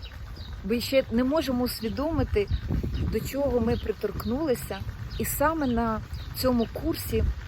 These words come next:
е, вийшло одне з, з однієї з практик, прийшло усвідомлення і розуміння,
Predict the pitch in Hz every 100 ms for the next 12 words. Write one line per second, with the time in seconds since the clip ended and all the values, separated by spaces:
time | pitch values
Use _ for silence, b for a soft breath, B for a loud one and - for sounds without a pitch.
0 | - - - - - - 196 185 277 -
1 | 226 220 214 240 220 190 202 214 196 180
2 | 202 226 254 254 208 - 233 302 - -
3 | - - - - - - - - - -
4 | - - - - 226 226 247 277 247 -
5 | 208 185 202 262 277 226 208 180 - 233
6 | 226 208 175 190 196 196 247 302 233 180